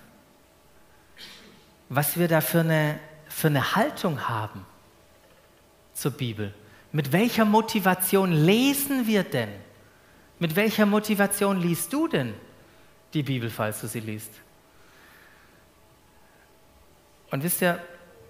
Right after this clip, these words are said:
wenn wir die falsche Brille aufhaben,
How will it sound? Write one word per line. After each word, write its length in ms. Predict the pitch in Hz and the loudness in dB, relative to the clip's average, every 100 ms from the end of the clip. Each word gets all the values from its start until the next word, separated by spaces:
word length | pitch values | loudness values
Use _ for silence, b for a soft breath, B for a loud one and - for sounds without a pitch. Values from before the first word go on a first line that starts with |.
| - - - | -20 -20 -18
wenn 280 | - 135 151 | -10 -4 -2
wir 80 | 156 | 0
die 140 | 147 | -2
falsche 400 | 143 160 185 - | 0 0 0 -4
Brille 460 | 170 - 190 190 123 | -6 -2 2 4 4
aufhaben, 520 | 127 127 127 131 190 | 2 2 2 2 0